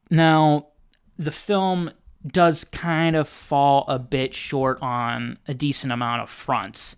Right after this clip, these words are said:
here. Um, I, I think the story itself, um, isn't quite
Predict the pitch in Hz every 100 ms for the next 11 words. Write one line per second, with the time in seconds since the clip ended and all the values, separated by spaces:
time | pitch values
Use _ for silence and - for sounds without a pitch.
0 | _ _ - 147 127 117 117 123 123 -
1 | - 147 - 143 180 147 - - 147 151
2 | 160 156 147 160 135 - - 139 143 143
3 | - _ _ - _ _ _ _ _ -
4 | - - 135 - 143 - - _ _ _
5 | - 175 214 196 - - - 139 165 180